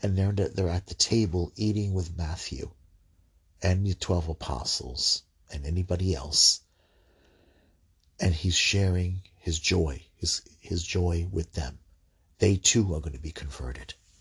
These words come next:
They too, some of them will be, uh, in, impressed at Matthew's change of life. So you see, just like we said in the f-, uh, in the previous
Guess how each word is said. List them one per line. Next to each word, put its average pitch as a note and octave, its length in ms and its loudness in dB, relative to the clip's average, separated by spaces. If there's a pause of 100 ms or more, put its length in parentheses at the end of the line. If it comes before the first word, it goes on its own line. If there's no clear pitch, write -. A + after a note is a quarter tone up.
(220)
They F#2 120 4
too, F#2 560 2
some G2 340 4
of F2 80 0
them E2 140 -2
will D#2+ 140 0
be, E2 180 -2 (240)
uh, C#2 300 -6 (500)
in, E2+ 220 -4
impressed - 760 2 (100)
at E2+ 140 -4
Matthew's F2 380 -2
change D#2+ 360 -2
of C#2+ 80 -6
life. C#2 520 -8 (1040)
So - 160 2
you E2+ 140 2
see, F#2+ 460 2 (580)
just F#2 200 0
like G2 160 -2
we F2+ 60 0
said F2 260 2
in E2 100 0
the D2+ 60 -4
f-, - 280 -10
uh, D2+ 280 -4 (840)
in - 100 -6
the - 60 -4
previous A#2 640 4